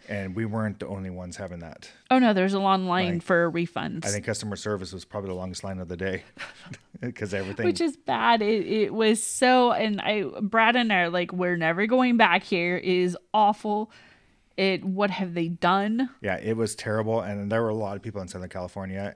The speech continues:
Speaker 1: asking that question at that time of how bad this was that Disney screwed up.
Speaker 2: Yeah, and it just, it's like, it looked, it reminded me, 'cause it, they were trying to go for an old California theme, is like the Santa Monica Pier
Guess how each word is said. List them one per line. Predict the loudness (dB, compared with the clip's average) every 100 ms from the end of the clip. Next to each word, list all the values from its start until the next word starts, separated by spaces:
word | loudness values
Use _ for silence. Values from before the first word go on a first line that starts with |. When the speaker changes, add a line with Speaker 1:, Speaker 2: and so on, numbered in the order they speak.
| -14
Speaker 1:
asking | -12 -12 -10 -10
that | -10 -12
question | -12 -10 -10
at | -10
that | -10 -12
time | -12 -12
of | -12 -14
how | -12 -12
bad | -10 -12 -12
this | -12 -12
was | -8 -8 -8
that | -10 -10 -12 -16 -18
Disney | -10 -8 -8
screwed | -12 -14 -14 -14
up. | -16 -20 _ _ _ _
Speaker 2:
Yeah, | -2 -2 -4
and | -6 -4
it | -4 -4
just, | -4 -6 -10 _ -16 -16 _ _ _ _
it's | -10 -2
like, | 0 0
it | 0 2 2
looked, | 2 0 0
it | 0
reminded | 0 0 0 0 0 0
me, | 0 -2
'cause | -2 -2
it, | -2 -2 -2
they | -2
were | 2 0 2
trying | 0 0
to |
go | 0 -2
for | 0
an | -2
old | 0 -2 -2
California | -2 -2 -2 -4 -4 -4 -6
theme, | -4 -4 -6 -10 -20 _
is | -6 -2
like | -2
the | -4
Santa | -4 -2 0
Monica | 2 2 0 -4
Pier | -6 -4 -2 -2 -4